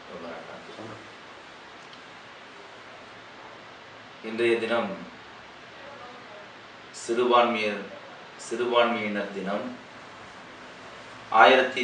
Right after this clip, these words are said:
தொள்ளாயிரத்தி தொண்ணூத்தி ரெண்டு டிசம்பர் பதினெட்டிலே சிறுபான்மையினர்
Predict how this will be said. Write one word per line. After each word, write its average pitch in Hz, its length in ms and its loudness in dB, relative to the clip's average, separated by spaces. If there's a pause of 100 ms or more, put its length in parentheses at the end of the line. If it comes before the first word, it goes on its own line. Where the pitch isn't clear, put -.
தொள்ளாயிரத்தி 117 680 8 (960)
தொண்ணூத்தி 117 580 2
ரெண்டு 107 300 4 (240)
டிசம்பர் 113 560 0
பதினெட்டிலே 98 640 0 (4000)
சிறுபான்மையினர் 123 840 8